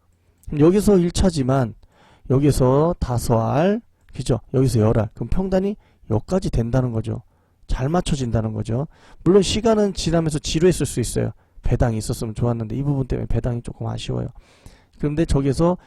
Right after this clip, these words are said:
푸근하게 은행에서 넣는 금액을 여기다 넣어놓고 천천히 기다리는 거죠. 그러면서 또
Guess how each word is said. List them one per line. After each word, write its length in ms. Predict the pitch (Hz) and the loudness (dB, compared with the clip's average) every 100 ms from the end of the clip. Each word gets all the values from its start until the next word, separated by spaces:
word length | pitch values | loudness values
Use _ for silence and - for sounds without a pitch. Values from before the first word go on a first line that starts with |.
| - - | -16 -10
푸근하게 720 | - - 190 147 117 123 160 - _ _ 131 | -6 -2 0 0 -2 -4 -6 -10 _ _ -4
은행에서 440 | 131 131 120 117 | -2 0 -2 -2
넣는 340 | 107 110 113 107 - | -4 -4 -6 -10 -10
금액을 460 | 123 117 104 160 | -4 -2 0 0
여기다 300 | 143 113 110 | -2 -2 -4
넣어놓고 500 | 107 113 110 - 170 | -4 -4 -4 -4 -4
천천히 320 | 175 190 190 143 | -2 -2 -2 -4
기다리는 380 | 147 151 143 | 0 0 0
거죠. 220 | 127 117 113 - - | -2 -4 -8 -10 -12
그러면서 380 | - 202 208 180 - | 0 2 4 2 4
또 200 | 208 | 2